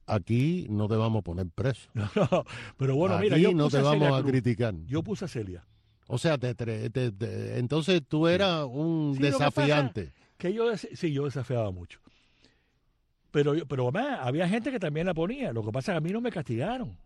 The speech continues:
Speaker 2: Felipe Morfa lo votaron porque puso a Celia. Y entonces la gente de la uniac, que tenía una persona en ese momento, Marta, ah, no me acuerdo cómo se llamaba, fue a discutir con, con el I C R y, y lo reintegraron.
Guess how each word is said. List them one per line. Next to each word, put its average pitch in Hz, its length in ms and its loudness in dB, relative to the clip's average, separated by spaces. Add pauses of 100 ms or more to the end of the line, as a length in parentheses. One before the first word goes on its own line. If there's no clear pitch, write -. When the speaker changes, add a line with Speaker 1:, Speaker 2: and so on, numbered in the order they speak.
Speaker 2:
Felipe 120 400 -2
Morfa 175 420 -2 (540)
lo 131 120 2
votaron 120 520 -2
porque 123 180 -4
puso 123 220 -4
a - 20 -6
Celia. 180 400 -6 (540)
Y 110 80 -2
entonces 123 420 -2
la 131 100 2
gente 127 280 0
de 156 120 0
la 170 80 -2
uniac, 190 380 -2
que 143 140 -12
tenía 113 240 -4
una 143 160 -4
persona 175 480 -4 (280)
en 120 200 -2
ese 147 160 -4
momento, 160 480 -6
Marta, 131 840 -8 (420)
ah, 139 220 -4
no 127 60 -4
me 127 80 -4
acuerdo 147 180 -4
cómo 143 100 -6
se 139 80 -6
llamaba, 151 340 -4
fue 147 220 0
a 156 60 0
discutir 165 380 0
con, 156 340 -6
con 135 160 -6
el 131 80 -4
I 151 60 -4
C 175 220 -4
R 262 200 -6
y, 165 240 -2
y 139 160 -2
lo 135 160 0
reintegraron. 120 760 -2